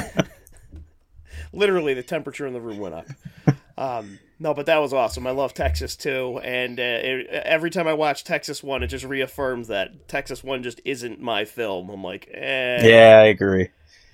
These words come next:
Speaker 1: I understand its influence, but, you know,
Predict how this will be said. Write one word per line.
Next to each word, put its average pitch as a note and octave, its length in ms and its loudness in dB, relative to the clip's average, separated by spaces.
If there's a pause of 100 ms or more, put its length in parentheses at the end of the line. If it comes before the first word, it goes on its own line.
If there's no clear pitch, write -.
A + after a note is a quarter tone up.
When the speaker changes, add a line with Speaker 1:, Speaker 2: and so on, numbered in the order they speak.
(600)
Speaker 1:
I D#3+ 120 0
understand D#3 560 -2
its B2+ 120 -10
influence, A2+ 640 -6
but, A2+ 420 -4
you C#3 200 -4
know, A#2+ 320 -4